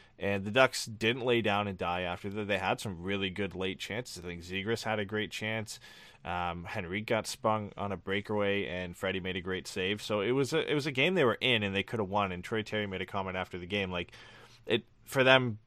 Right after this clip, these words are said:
being in there against a great team isn't good enough for them, and I think that shows you the mindset in the locker room right now. Like, they knew they could have won that game, and they probably deserved to win that game.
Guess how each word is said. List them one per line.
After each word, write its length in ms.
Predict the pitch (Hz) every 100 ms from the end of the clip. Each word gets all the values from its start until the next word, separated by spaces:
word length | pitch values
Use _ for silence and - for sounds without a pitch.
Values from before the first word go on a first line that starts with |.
| _
being 340 | 135 127 127 123
in 300 | - 117 123
there 180 | 123 123
against 380 | 113 113 - 107
a 80 |
great 420 | 98 92 107 107 -
team 380 | - 107 110 110
isn't 240 | 101 101
good 120 | 104
enough 240 | 107 117 117
for 160 | -
them, 160 | 120 123
and 80 | 104
I 40 |
think 200 | - 110
that 180 | 107 104
shows 220 | - 110
you 60 | 104
the 100 | 98
mindset 500 | 92 98 101 110 98
in 100 | 95
the 80 | 90
locker 360 | 85 90 -
room 180 | 110 110
right 140 | 107
now. 140 | 110 110
Like, 140 | 95
they 120 | 113
knew 260 | 123 110 110
they 140 | 104
could 160 | 101 101
have 80 | 92
won 160 | 92 98
that 140 | 104
game, 200 | 113 107
and 60 | 95
they 60 |
probably 320 | 92 104 98
deserved 540 | 92 98 90 90 107 -
to 80 | 135
win 200 | 135 135
that 180 | 135 135
game. 240 | 147 165